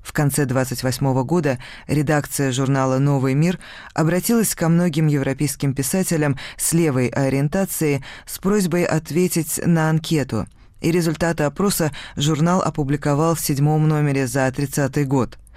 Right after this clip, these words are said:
На вопрос «Каково было, по вашему мнению, влияние социальной революции в России на европейскую культуру и искусство?» Перус ответил: «На революцию мне наплевать, черт ее побери». Дальше следует весьма иронический пассаж.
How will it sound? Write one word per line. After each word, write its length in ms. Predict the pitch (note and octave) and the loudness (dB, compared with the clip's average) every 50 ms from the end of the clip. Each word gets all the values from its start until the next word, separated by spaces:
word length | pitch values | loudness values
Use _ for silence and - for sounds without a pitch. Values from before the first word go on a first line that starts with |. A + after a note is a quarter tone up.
| - - - - - | -18 -18 -18 -8 -2
На 100 | - D3 | 0 2
вопрос 480 | C#3 D#3 D3 D3+ D3 D3 C#3+ C3 - - - - - - - - - - | 2 2 0 0 0 0 0 0 -2 -6 -10 -16 -20 -20 -20 -14 -8 -6
«Каково 400 | E3 D#3 - F3 F3 F#3+ G#3 F#3 | -4 -2 0 2 2 2 2 2
было, 400 | D#3 F#3 F3 D#3+ D3+ - - - | 2 2 2 2 0 0 -2 -2
по 120 | - D#3 D#3+ | -2 0 0
вашему 400 | D#3+ E3+ D#3 - D3+ D#3 D3+ D3+ | 2 0 0 0 0 2 2 4
мнению, 500 | D#3 E3 D#3+ D#3+ D3+ C#3+ C3+ C3 B2 - | 4 4 4 4 2 2 2 0 -2 -4
влияние 680 | C3 C3+ D3 D#3 D#3 D3 E3+ D#3+ D3+ D3 C#3 C3+ B2 A#2+ | -4 -2 0 0 2 2 2 2 2 2 2 2 0 0
социальной 580 | - - C#3 C3 - D#3+ D3 C#3+ C#3+ C3+ C3+ | -2 -4 -6 -4 -2 0 2 2 2 2 2
революции 640 | C3 C#3+ C#3 D3 C#3+ D3+ D3+ C#3 - - - C#3 C3 | 0 0 0 0 2 0 0 -2 -4 -4 -2 -2 0
в 80 | B2+ C3 | 0 0
России 540 | C#3 C#3 C#3 - - - G#3 G#3 F#3 D#3+ C#3 | 0 -2 -2 -2 -2 0 2 2 4 4 4
на 80 | C3+ | 2
европейскую 680 | C3 C3 C3+ C3+ C#3 C#3 C#3 D3+ D3+ C#3 - - C#3+ | 2 2 0 0 -2 -2 0 0 -2 -2 -2 -4 -4
культуру 400 | C3 - C#3+ C3 - D#3 D3+ D3 | -2 -2 -4 -2 0 0 0 2
и 80 | D3 D3 | 2 0
искусство?» 540 | C#3+ - - - A#3+ A3+ - D#3 D#3+ D3+ D3+ - - - - - - - - - | 0 -2 -2 -2 -2 -2 0 -2 -2 -2 -4 -6 -12 -14 -14 -16 -18 -20 -10 -2
Перус 360 | - G3+ G#3+ G#3 G3+ F#3 - - | 0 0 2 2 0 0 -2 -2
ответил: 720 | - D#3+ D#3+ - D#3 E3 D3+ C#3 B2+ - - A#2+ G#2+ - - - - - - - | -4 -4 -2 0 0 0 2 0 0 -2 -2 -4 -4 -4 -8 -16 -20 -20 -14 -6
«На 240 | - - D#3+ D#3+ D#3+ D#3+ | -2 0 2 2 2 2
революцию 560 | D#3+ D#3 D#3+ D#3+ F3 G3+ G3 - - E3+ D3+ | 2 2 2 2 0 0 -2 -2 -2 0 0
мне 100 | D3+ D3+ | 2 2
наплевать, 560 | D3+ D3 C#3+ C#3 D3+ C#3+ C3+ B2 A2+ - - - - - - | 0 0 -2 -2 -2 0 0 0 -2 -4 -8 -16 -18 -20 -14
черт 280 | - - - B2+ B2+ - | -8 -4 -4 -2 -2 -2
ее 80 | B2 A2+ | -2 -2
побери». 400 | - A#2+ G#2+ B2+ B2 A#2 A2+ - - - - - - - - - - | -2 -2 0 0 0 0 -2 -4 -10 -20 -20 -20 -20 -20 -20 -16 -8
Дальше 560 | - C3 E3+ F#3 G3+ F#3+ - - F3+ E3+ D#3 - | -4 0 2 2 2 2 2 2 0 0 0 -2
следует 500 | - - D#3+ E3 D#3+ D#3 D#3 D3 - C3 | -2 -2 0 0 2 2 0 0 0 -2
весьма 400 | C#3 C#3+ - - D3+ D3+ D3 C#3+ | -4 -2 -2 0 0 0 0 0
иронический 840 | - C#3+ C#3+ C#3+ C#3 C3+ C3+ C3 B2+ - C3 B2 - - - C3+ | 2 0 2 2 2 2 2 0 0 -2 -4 -6 -6 -4 -4 -4
пассаж. 680 | C3 - D3 C#3+ - - D3 B2+ G#2+ G2 - - - | -2 0 0 0 0 0 0 0 0 -2 -4 -10 -16